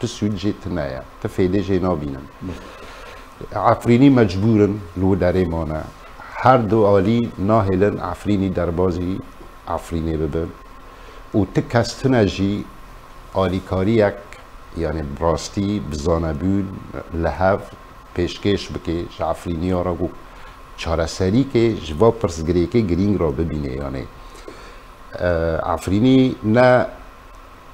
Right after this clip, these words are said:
Speaker 1: بیست کیلومتر زێدەتر دووری جیوارێ خۆنە، دووری ماڵێ خۆنە، دووری زێد و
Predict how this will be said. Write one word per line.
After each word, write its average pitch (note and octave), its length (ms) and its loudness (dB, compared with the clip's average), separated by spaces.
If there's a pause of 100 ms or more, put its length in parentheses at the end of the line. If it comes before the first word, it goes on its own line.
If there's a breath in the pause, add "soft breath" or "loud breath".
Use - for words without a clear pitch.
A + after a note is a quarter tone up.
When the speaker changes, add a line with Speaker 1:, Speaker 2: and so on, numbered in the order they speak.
(160)
Speaker 1:
بیست A#2 260 -2
کیلومتر G#2+ 600 2 (500)
زێدەتر G2 500 4 (340)
دووری F#2+ 320 2 (460)
جیوارێ E2+ 600 0
خۆنە، E2+ 300 -4 (280)
دووری D#2+ 340 -2
ماڵێ E2 340 0
خۆنە، D#2 280 -4 (160)
دووری D#2+ 340 -4
زێد E2 180 -2
و D#2 60 -4